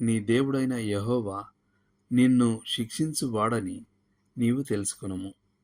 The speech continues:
ద్వితీయోపదేశకాండము ఎనిమిదవ అధ్యాయం ఐదవ వచనం. ఇవి కూడా చదవండి. ఎఫ్ఎస్సి మొదటి అధ్యాయం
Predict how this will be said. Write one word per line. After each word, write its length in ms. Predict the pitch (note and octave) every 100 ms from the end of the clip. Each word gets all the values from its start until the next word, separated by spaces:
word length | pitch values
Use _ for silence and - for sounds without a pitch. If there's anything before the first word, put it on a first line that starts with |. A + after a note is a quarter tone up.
| _ _ _ _ _ _ _ _
ద్వితీయోపదేశకాండము 1300 | C#3+ A#2+ A#2 A#2+ A2 A2 G#2+ G2+ - G#2+ G#2 A2 C#3 F#3 _ -
ఎనిమిదవ 400 | A2 G#2+ G#2 G2+
అధ్యాయం 480 | G2 G2 G#2+ A#2 F3 A2+
ఐదవ 280 | G#2 G2
వచనం. 420 | F#2 - - F#2+ - _ _ _ _ _ _ _ _ _ _ _ _ _ _
ఇవి 200 | C#3+ E3+
కూడా 260 | F3 A2 A2
చదవండి. 640 | - G2+ F#2+ F#2 F#2 - _ _ _ _ _ _ _ _ _
ఎఫ్ఎస్సి 680 | A#2+ A#2+ B2 A#2+ A2 G2+ G2+ _ _ _ _ -
మొదటి 440 | G#2+ A2+ C3 C3
అధ్యాయం 520 | G#2 G2+ A2+ G#2 D3